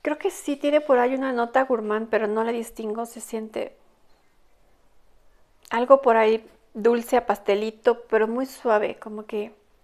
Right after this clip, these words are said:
otras notas destacan más. Mm,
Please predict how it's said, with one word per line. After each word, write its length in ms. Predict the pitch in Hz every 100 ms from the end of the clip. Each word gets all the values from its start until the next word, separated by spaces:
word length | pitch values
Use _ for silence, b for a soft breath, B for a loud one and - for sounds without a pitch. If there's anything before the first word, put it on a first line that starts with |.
| _ _ _ _ _ _
otras 420 | 247 254 254 254
notas 380 | 247 240 254 254
destacan 560 | 220 - 220 214 208 190
más. 200 | 202 - - _ _ _ _ _ _ _ _ _ _ _ _ _ _ _ _ _ _ _ _ _ - _ _ _ - _
Mm, 260 | 285 320